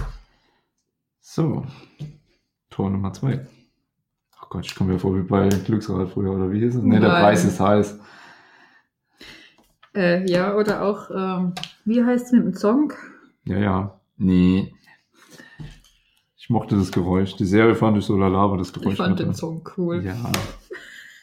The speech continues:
Speaker 2: Ein Weiberproblem.
Speaker 1: So, guck mal.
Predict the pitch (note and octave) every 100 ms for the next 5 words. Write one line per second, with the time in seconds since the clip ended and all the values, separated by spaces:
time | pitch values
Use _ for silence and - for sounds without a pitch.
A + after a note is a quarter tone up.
0 | - - _ _ _ _ - - - -
1 | G3 - - - - - - G#3 - _
2 | - - - _ _ _ - - _ _
3 | - A#2+ C3 D3 - C3 -